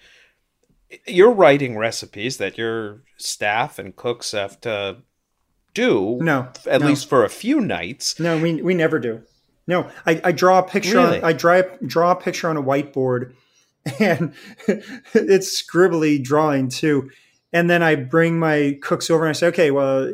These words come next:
Speaker 2: here's what I'm trying to get to. M-, make it happen." A-, and,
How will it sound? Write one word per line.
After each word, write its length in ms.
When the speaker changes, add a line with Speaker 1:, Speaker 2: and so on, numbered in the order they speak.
Speaker 2:
here's 280
what 80
I'm 100
trying 260
to 60
get 260
to. 300
M-, 280
make 240
it 60
happen." 420
A-, 200
and, 460